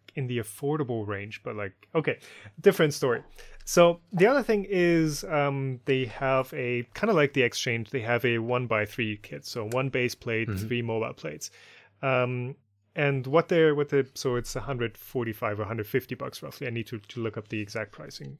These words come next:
Speaker 1: Same as the exchange, basically. Um, and applications are, okay, you can put, um, like, a volcano and a regular hot end. Um, you can put a, um, an experimental tool head where you have one that you know is good and you,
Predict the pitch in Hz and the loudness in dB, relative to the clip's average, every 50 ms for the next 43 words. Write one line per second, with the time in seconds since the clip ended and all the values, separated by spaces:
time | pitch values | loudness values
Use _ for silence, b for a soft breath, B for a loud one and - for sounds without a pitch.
0 | _ - - - 147 135 120 113 104 - 107 104 - - - 165 151 - - - | _ -4 2 2 4 4 2 0 -2 -2 -6 -6 -6 -8 -10 -12 -14 -16 -16 -16
1 | - - - 156 156 156 - B B B B B B B B B B _ - 131 | -16 -14 -16 -16 -16 -16 -18 B B B B B B B B B B _ 0 2
2 | 127 127 123 123 123 123 120 120 117 - - - - - - - - - - - | 2 4 2 2 0 -2 -4 -6 -8 -10 -12 -14 -12 -12 -12 -12 -12 -14 -18 -18
3 | - - - 196 165 170 165 160 - 160 170 156 - 160 143 143 131 131 127 127 | -18 -8 0 2 2 2 2 0 0 0 0 0 0 0 0 2 4 4 4 2
4 | 139 - 143 135 - 147 131 127 123 - 139 127 - - - 135 127 123 - - | 2 2 -2 0 0 0 0 0 -2 -2 -4 -4 -2 0 2 2 2 2 0 -6
5 | - - 196 151 127 117 113 113 113 113 123 139 - 127 117 - 135 127 131 127 | -6 -6 -2 -2 0 0 0 -2 -4 -6 -8 -8 -6 -6 -4 -2 0 2 2 2
6 | - - 156 143 139 135 131 127 127 131 127 127 120 113 104 107 107 104 107 113 | 0 0 2 2 2 2 2 2 0 0 -2 -2 -2 0 0 0 -2 -2 -4 -6
7 | 113 - - 147 - 160 151 143 143 - - - 127 120 117 120 117 113 - 143 | -8 -10 -10 -10 -10 -10 -10 -12 -14 -12 -6 -4 -2 -2 -2 -2 -6 -6 -6 -6
8 | 123 - - - 135 127 120 - - - B B B B B B B _ - 135 | -6 -6 -4 -2 -2 -2 -2 -4 -10 -16 B B B B B B B _ 0 2
9 | 123 120 117 113 113 113 113 113 113 113 113 110 110 110 113 123 143 - 117 113 | 4 4 4 4 2 2 0 0 0 -2 -2 -2 -4 -4 -6 -8 -6 -6 -6 -4
10 | 110 107 107 104 104 101 104 107 127 - _ _ _ _ _ _ _ _ - - | -4 -4 -6 -6 -8 -8 -10 -10 -12 -16 _ _ _ _ _ _ _ _ -20 -20
11 | _ _ _ _ _ _ - 185 160 147 139 - - 165 147 143 143 139 147 143 | _ _ _ _ _ _ -8 0 2 2 2 2 2 4 4 4 6 4 4 2
12 | - 139 110 101 - _ _ _ _ _ - 143 131 117 113 107 107 104 113 113 | 2 -2 -4 -4 -6 _ _ _ _ _ -8 -6 -4 -4 -4 -6 -4 -4 -2 -2
13 | 113 113 101 120 117 117 110 101 107 113 120 131 135 135 135 131 123 120 110 110 | -2 -2 -2 -2 -2 -2 -2 -4 -8 -4 -2 0 0 0 0 -2 -4 -4 -4 -4
14 | 113 113 120 127 139 143 139 135 123 - - - 131 139 147 147 151 156 - 110 | -6 -2 0 2 4 4 4 4 2 -2 0 0 2 2 2 0 -2 -6 -10 -12
15 | 107 104 113 104 | -12 -12 -12 -14